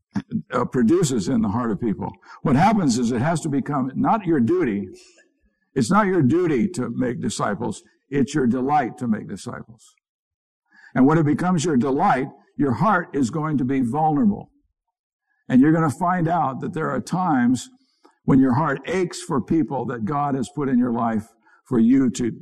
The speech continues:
to feed them the truth of the gospel and all of its implications in our lives. And that's what, exactly what happened to the Apostle Paul. And so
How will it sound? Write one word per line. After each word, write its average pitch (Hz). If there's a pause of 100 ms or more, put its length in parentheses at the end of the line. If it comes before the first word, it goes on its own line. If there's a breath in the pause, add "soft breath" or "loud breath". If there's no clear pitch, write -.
to 113
feed 175
them 113
the 107
truth 156
of 117
the 117
gospel 135
and 113
all 120
of 107
its 107
implications 131
in 113
our 95
lives. 107 (1160)
And 240
that's 302
what, -
exactly 143
what 120
happened 113
to 113
the 98
Apostle -
Paul. 131 (880)
And 113
so 147